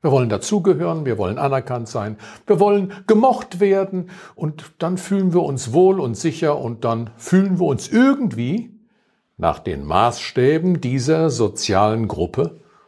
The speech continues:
in Ordnung, sprich angenommen.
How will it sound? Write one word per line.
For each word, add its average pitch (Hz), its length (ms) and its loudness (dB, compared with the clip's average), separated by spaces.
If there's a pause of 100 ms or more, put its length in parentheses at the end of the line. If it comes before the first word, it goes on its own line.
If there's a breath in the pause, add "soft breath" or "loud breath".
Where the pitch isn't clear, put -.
(360 soft breath)
in 208 200 2
Ordnung, 85 500 -2
sprich - 380 -4
angenommen. 104 680 -4